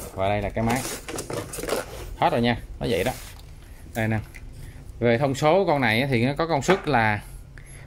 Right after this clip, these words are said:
năm trăm tám mươi oát nha. Tốc độ quay mười sáu ngàn,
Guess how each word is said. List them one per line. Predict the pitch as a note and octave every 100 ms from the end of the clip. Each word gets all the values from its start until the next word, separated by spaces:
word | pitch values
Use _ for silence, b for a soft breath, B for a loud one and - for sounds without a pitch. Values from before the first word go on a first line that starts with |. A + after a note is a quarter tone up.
| -
năm | D3+ D#3+ C#3
trăm | C#3+ C3
tám | C3+ D#3
mươi | C3
oát | G#2+ C3 D3+ - -
nha. | B2 C#3 A#2+ - B B B B
Tốc | - F3+
độ | B2 G#2+
quay | C3 B2+
mười | B2 A2+
sáu | - - D#3 F#3+
ngàn, | A3 C3+